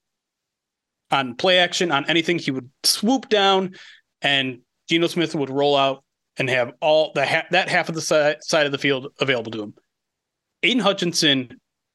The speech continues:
locked down his side of the field this game. I think if you guys are gonna go back and watch this game, anytime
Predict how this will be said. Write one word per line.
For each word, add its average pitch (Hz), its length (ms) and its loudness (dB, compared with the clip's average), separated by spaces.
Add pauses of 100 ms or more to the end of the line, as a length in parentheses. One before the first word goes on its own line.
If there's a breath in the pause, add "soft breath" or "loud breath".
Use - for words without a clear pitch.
(720)
locked 160 340 0
down 147 220 2
his 123 160 -4
side 127 160 0
of 113 80 -4
the - 60 -10
field - 260 -8 (160)
this 135 140 0
game. 113 240 -8 (100)
I 151 80 -2
think 185 160 -2
if 185 80 -6
you 196 80 -2
guys 180 280 2 (120)
are 151 200 -4 (140)
gonna 151 140 2
go 151 140 2
back 151 200 2
and 143 60 -2
watch 147 200 0
this 147 120 -4
game, 147 240 0 (460 loud breath)
anytime 180 720 0